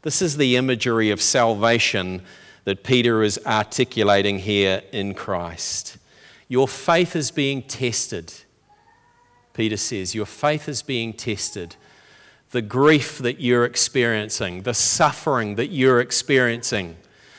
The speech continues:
those first century Christians and you now, when you're experiencing the grief, when you're experiencing the suffering, Peter is saying, "This is the testing that has to come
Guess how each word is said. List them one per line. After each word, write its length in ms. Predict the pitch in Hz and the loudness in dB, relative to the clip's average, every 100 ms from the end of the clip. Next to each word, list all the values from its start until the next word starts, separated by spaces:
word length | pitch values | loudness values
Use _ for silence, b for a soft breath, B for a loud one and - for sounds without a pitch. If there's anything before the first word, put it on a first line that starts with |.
| b b b b | b b b b
those 320 | 123 151 147 | 6 6 6
first 300 | - 165 156 | 4 4 4
century 400 | - 156 - 156 | 4 2 2 0
Christians 640 | 139 160 147 - 156 147 - | 2 0 0 0 0 0 -2
and 280 | - 131 131 | 0 0 4
you 260 | 139 147 | 4 4
now, 400 | 143 135 127 107 | 4 4 4 4
when 220 | 107 139 | 2 2
you're 200 | 147 147 | 2 2
experiencing 840 | 139 - - 165 156 151 147 156 143 | 2 0 0 2 2 2 -2 -2 0
the 80 | 135 | 0
grief, 500 | 127 120 92 - - B B B | 4 2 2 -8 -14 B B B
when 180 | 139 147 | 2 4
you're 220 | 143 139 | 6 4
experiencing 880 | 139 - - 151 151 151 - 143 139 | 4 0 4 4 4 2 0 0 0
the 80 | |
suffering, 680 | 131 - 143 127 - 120 98 B B B | -2 2 2 0 0 -2 -2 B B B
Peter 320 | 175 170 175 | 6 6 6
is 140 | 156 - | 4 2
saying, 460 | 156 147 143 143 | 4 4 4 0
"This 200 | 147 165 | -2 0
is 140 | 196 - | -2 -2
the 100 | 180 | -4
testing 640 | - 160 147 - 120 87 - b b b b b b | 0 -2 0 -2 -4 -6 -14 b b b b b b
that 140 | - 131 | -2 0
has 320 | 165 160 - | 0 0 0
to 100 | 147 | -2
come 460 | - 143 120 87 | 0 0 0 -2